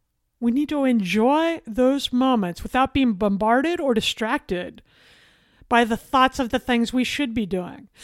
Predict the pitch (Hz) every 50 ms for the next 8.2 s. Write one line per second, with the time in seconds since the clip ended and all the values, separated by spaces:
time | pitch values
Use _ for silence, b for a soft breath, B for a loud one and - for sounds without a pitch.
0 | B B B - - 311 285 294 320 339 370 381 349 - 370 339 330 311 302 294
1 | 269 240 240 - - 311 330 311 233 208 202 - - - - _ _ _ _ _
2 | _ _ _ _ _ _ 208 190 254 269 320 311 277 285 269 254 247 - 240 226
3 | 220 220 233 262 262 277 254 220 208 - - 196 196 175 196 254 262 254 - -
4 | 202 196 262 254 240 240 226 240 269 294 302 294 277 - - 285 269 247 226 190
5 | - 247 254 240 226 214 - - 233 208 - - - 226 220 214 220 214 190 196
6 | 196 196 - - - 247 233 226 226 220 214 202 202 196 190 185 - 214 214 208
7 | 208 226 233 - - 220 196 185 196 190 196 190 247 262 294 311 311 - - 196
8 | 190 196 226 247